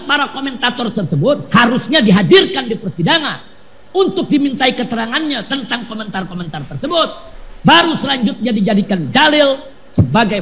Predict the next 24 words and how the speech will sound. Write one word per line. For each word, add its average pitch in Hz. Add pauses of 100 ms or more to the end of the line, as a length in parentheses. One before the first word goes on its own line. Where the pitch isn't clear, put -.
fakta 170
persidangan. 139 (720)
Sebagaimana 294
telah 269
saya 262
uraikan 247
pada 226
nomor 233
dua 220
puluh 208
sembilan 202
tadi, 262 (560)
ternyata 220
jaksa 208
penuntut 202
umum 190 (240)
benar-benar 285 (400)
menganggap 214
pro 214
kontra 233
pendapat 202
netizen 202
di 175
medsos 254